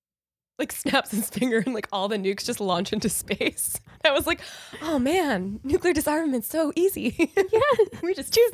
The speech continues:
Speaker 1: not to.
Speaker 2: And then,
Speaker 1: <laughs>
Speaker 2: and then it, it ended on,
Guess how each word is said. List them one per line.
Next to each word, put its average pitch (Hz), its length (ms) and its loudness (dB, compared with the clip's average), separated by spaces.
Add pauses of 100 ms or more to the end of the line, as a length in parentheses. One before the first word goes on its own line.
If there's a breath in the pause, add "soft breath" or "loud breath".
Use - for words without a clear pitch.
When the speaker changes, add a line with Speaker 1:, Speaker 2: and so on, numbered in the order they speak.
Speaker 1:
not - 180 0
to. - 140 -2 (1300 loud breath)
Speaker 2:
And 339 140 -4
then, 359 160 0 (240)
Speaker 1:
<laughs> 285 280 -2
Speaker 2:
and 311 100 -4
then 339 180 -4
it, 370 200 0
it 294 140 -2
ended 277 360 -2
on, 214 500 2